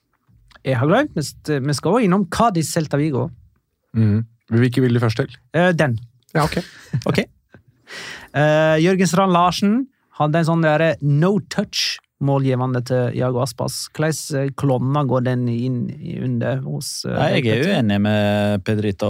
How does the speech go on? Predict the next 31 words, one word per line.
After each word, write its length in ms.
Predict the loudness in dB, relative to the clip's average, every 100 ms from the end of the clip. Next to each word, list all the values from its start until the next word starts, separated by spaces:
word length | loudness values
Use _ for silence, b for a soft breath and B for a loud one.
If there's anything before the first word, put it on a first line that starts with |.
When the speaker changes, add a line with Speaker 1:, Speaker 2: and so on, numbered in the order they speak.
| 0
Speaker 3:
Normoros. 440 | 0 0 -2 -2 -6 -8 -8 -2
Jeg 200 | 0 2
mener 320 | 2 2 -2
at 100 | 0
man, 280 | 0 2 2
eh, 840 | 2 2 2 2 0 0 0 -2 -4
ikke 640 | -8 -6 -2 -2 0 -2
kan 260 | -4 -4 -4
få, 260 | -2 -2 0 0
altså, 240 | -2 -2 -2
men 160 | -2 -2
det 140 | -2 -2
kommer 240 | 0 0
jo 80 | 0
litt 80 | 0
an 180 | 0
på 140 | 2 0 2
om 80 | 2
man 160 | 2 0
skal 180 | 0 0
definere 460 | 0 0 2 2
det 80 | 0
som 160 | 0 -2
assist 400 | -2 -4 -6 -2
eller 160 | 0
målgivende 400 | 2 0 0 0
pasning, 320 | -2 -2 -4 -6 _
for 120 | -2
det 140 | 2
er 320 | 2 4 2 2
jo 160 | -2